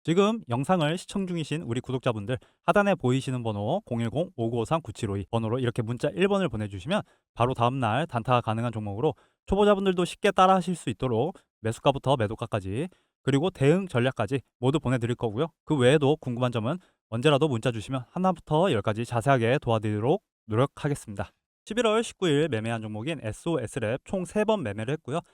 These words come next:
마지막 세 번째 매도는 다음날 오버나이트에서 한 게 아닌 시간의 단일가로 팔천오백팔십 원에 매도를 했습니다.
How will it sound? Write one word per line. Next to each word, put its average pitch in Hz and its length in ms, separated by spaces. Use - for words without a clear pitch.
마지막 143 380
세 - 160
번째 220 240
매도는 127 560
다음날 127 420
오버나이트에서 117 640
한 110 100
게 110 100
아닌 104 360
시간의 170 360
단일가로 123 560
팔천오백팔십 175 840
원에 143 340
매도를 104 280
했습니다. 113 380